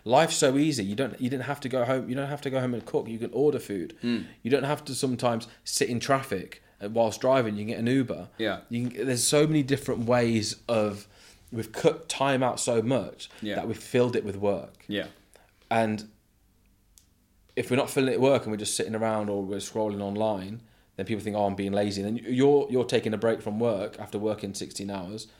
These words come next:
Speaker 1: and then you go online and you see someone saying, "I've worked twenty hours today," or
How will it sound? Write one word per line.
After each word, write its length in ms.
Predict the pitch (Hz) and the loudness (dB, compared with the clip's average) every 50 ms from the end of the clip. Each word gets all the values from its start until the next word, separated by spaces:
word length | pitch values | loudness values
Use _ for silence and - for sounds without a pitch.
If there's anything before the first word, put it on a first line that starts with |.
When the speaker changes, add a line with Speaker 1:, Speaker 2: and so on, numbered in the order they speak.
| _ - _ _ _ _ _ _ | _ -20 _ _ _ _ _ _
Speaker 1:
and 360 | - 110 107 104 104 98 98 - _ | -4 -2 -2 -2 -2 -4 -8 -10 _
then 320 | - 117 107 107 107 104 95 | -2 0 0 0 0 -2 -4
you 160 | - 104 107 | -6 -6 -6
go 200 | 104 107 117 113 | -4 0 0 0
online 340 | 107 104 110 117 123 117 104 | 2 2 4 4 4 4 2
and 80 | 101 101 | 0 -4
you 60 | 98 | -4
see 160 | - - 101 | -6 -6 -6
someone 260 | 95 - 104 101 98 | -4 -4 -4 -4 -6
saying, 220 | 98 - 98 98 98 | -6 -6 -6 -6 -4
"I've 180 | 92 92 90 | -6 -6 -6
worked 200 | 98 92 90 - - | -6 -6 -6 -8 -8
twenty 180 | - 98 98 | -8 -8 -8
hours 240 | 98 92 92 90 - | -8 -8 -10 -10 -12
today," 300 | - 98 98 98 95 95 | -10 -8 -8 -8 -8 -8
or 180 | 98 98 98 | -10 -12 -14